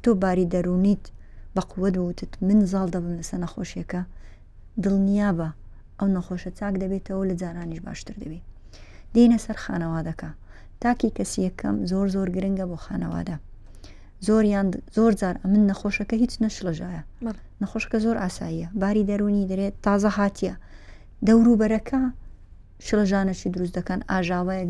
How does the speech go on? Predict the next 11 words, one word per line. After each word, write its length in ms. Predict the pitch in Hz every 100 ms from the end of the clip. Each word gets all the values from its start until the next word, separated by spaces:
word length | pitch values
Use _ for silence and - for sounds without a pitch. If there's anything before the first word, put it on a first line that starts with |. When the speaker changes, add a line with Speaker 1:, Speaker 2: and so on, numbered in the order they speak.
| 175
Speaker 1:
دروست 240 | 180 175 180
دەکەن. 240 | - 175 - - - - -
ئەوە 160 | 220 220 208
نابی. 320 | 190 165 160 - - - - -
چونکە 180 | 240 233
تازە 180 | 233 226
شتەکە 280 | - 208 202 185
هاتیە. 300 | 180 - 160 190
وەکو 180 | 220 - -
ئەوەی 200 | 208 202
دەڵێ، 200 | 196 202